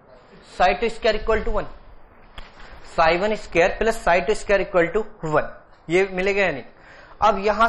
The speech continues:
से second relation मुझे find out करना, phi dash t प्लस psi one r वन dash t प्लस psi टू आर टू डैश टी।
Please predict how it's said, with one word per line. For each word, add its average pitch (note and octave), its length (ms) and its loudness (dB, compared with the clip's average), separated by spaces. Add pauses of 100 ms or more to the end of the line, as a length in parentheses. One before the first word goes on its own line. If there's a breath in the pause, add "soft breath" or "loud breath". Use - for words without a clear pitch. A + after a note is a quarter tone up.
से C4+ 180 2 (760)
second A3 420 2
relation B3 460 -2
मुझे B3+ 220 -2
find A3+ 300 -2
out B3+ 100 0
करना, B3+ 200 -2 (160)
phi G3+ 200 2
dash C4 280 0
t G#3 160 -2 (640)
प्लस G#3+ 360 -2 (640)
psi G3 300 2
one B3 180 -4 (240)
r F3+ 200 2
वन C4 220 -2 (1600)
dash F#3 300 2
t A#3 140 -2 (520)
प्लस A3 280 -2 (440)
psi F#3+ 120 4 (140)
टू A3+ 100 2 (1700)
आर F#3+ 200 2
टू B3 120 -2
डैश - 280 0
टी। G3 100 -10